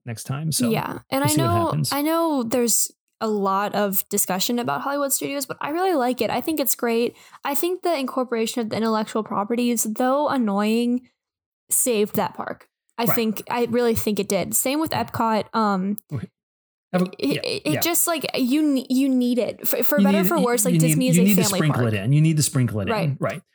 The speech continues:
Speaker 1: So here's a couple of just basic impressions I have of Hollywood Studios that I wanted to share, you know, based on our experience that, um, <clears throat> oh, may be useful to people. One, I thought one of the better photographers was at Hollywood Studios, the guy who took our
Speaker 2: Yeah.
Speaker 1: picture in front of the theater.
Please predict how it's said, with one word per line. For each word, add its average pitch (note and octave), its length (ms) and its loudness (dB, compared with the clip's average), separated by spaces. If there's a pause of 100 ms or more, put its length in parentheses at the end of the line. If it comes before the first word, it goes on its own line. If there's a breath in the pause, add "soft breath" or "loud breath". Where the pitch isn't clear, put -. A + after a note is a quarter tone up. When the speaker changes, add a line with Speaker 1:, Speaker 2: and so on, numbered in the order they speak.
(140)
Speaker 1:
So D3+ 160 2
here's G#3 180 4
a G3+ 60 2
couple E3 180 2
of C#3 300 0 (100)
just B2+ 200 2 (300)
basic B2 300 -2
impressions A#2 400 2
I A#2 60 2
have A2 240 2
of G2 80 0
Hollywood A2+ 280 2
Studios G#2+ 420 0
that G#2+ 100 0
I - 20 -2
wanted G#2+ 220 2
to G#2+ 80 0
share, G#2+ 540 -2 (120)
you A#2+ 60 -2
know, G#2+ 40 2
based B2 220 2
on E3 80 2
our C#3+ 140 2
experience G2+ 640 -4 (480)
that, A#2 380 0
um, A2 400 -2 (180)
<clears throat> - 300 0
oh, D#3+ 140 2
may C#3+ 120 4
be C3+ 80 2
useful A#2 280 0
to G2+ 40 -2
people. G2 340 -4 (540 loud breath)
One, D3+ 640 4
I C3+ 60 -2
thought D3+ 220 0
one D3+ 140 4
of B2+ 140 4
the A#2+ 60 4
better A2+ 580 0 (840)
photographers A#2 800 -2
was A#2 140 4
at A2 220 0
Hollywood G#2+ 280 -2
Studios, C3+ 280 0
the A#2+ 60 0
guy A2 140 0
who A#2 60 2
took A#2 160 2
our A#2 60 0
Speaker 2:
Yeah. - 40 -4
Speaker 1:
picture B2 220 -2
in A2 80 2
front A#2 200 0
of G#2+ 160 0
the G#2 220 0
theater. B2 480 0